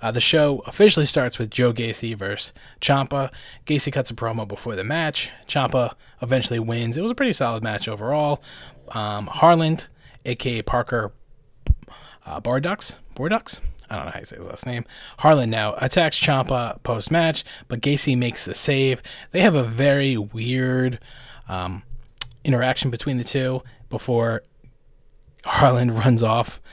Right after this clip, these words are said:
um, and then Gacy kind of, uh, picks up Ciampa and, uh, makes sure he's okay. Uh, Toxic Attraction's out,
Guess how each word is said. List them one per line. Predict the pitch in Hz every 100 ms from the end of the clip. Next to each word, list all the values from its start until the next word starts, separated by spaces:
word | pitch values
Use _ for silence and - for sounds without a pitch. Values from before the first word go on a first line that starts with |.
| - - - -
um, | 101 101
and | 107 113
then | 110
Gacy | 117 113 - 104
kind | 117 101
of, | 101 98
uh, | 95 98 - - -
picks | 107 -
up | 101 - - -
Ciampa | - 104 101 95 98 - - - -
and, | 101 95 90
uh, | 92 95
makes | 101 -
sure | 85
he's | - 98 87
okay. | 87 - 170 180 180 - - - -
Uh, | 110
Toxic | - 165 190 - 156
Attraction's | 139 180 190 127 113
out, | 95 85